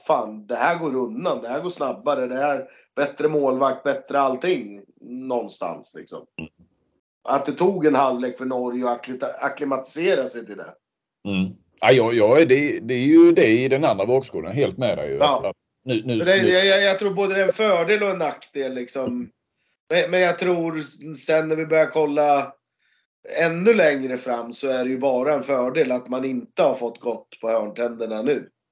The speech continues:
Speaker 2: Ja, ja.
Speaker 1: Eh, så, så där, men det, det kan vara lurigt i en första match. Jag vet själv liksom nu, ja. Eh, ja,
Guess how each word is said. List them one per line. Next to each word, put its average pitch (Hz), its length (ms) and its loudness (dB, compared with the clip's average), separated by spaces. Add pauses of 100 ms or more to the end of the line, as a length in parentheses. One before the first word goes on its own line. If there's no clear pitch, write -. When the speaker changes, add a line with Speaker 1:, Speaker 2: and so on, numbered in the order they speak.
(600)
Speaker 2:
Ja, 110 380 0
ja. 90 280 -4 (380)
Speaker 1:
Eh, 120 360 2
så, 139 360 0 (840)
så - 140 -4
där, 151 180 6
men 175 100 2
det, 190 140 4
det 180 140 0
kan 214 220 2
vara 214 100 2
lurigt 202 460 4
i 180 40 2
en 165 60 -2
första 156 440 -4
match. - 480 -4 (420)
Jag 139 160 -2
vet 156 260 -2
själv 143 420 0
liksom 120 400 -8
nu, 117 400 -6 (420)
ja. 131 280 -8 (960)
Eh, - 200 -12 (220)
ja, - 360 -6